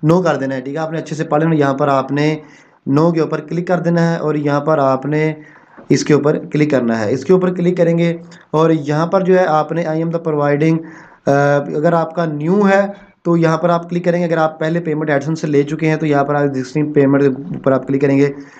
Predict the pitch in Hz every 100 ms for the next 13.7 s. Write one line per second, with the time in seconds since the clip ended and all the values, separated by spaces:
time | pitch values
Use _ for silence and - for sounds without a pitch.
0 | - - 143 147 156 156 160 160 165 165
1 | 151 151 156 151 - - 151 156 147 147
2 | 143 156 123 131 127 135 143 165 175 -
3 | - _ _ 151 135 - 147 156 147 151
4 | 147 165 165 160 165 160 135 156 156 156
5 | 175 175 180 180 180 165 170 175 175 165
6 | 156 165 165 165 156 143 143 156 147 147
7 | 147 151 156 151 151 156 151 139 135 139
8 | 131 123 113 107 107 135 156 - - -
9 | - 156 156 160 170 175 170 165 156 160
10 | 151 147 147 147 - 143 143 143 139 147
11 | 151 151 - - _ - 165 170 170 165
12 | 170 165 156 143 143 143 139 143 139 127
13 | 127 117 131 156 165 165 160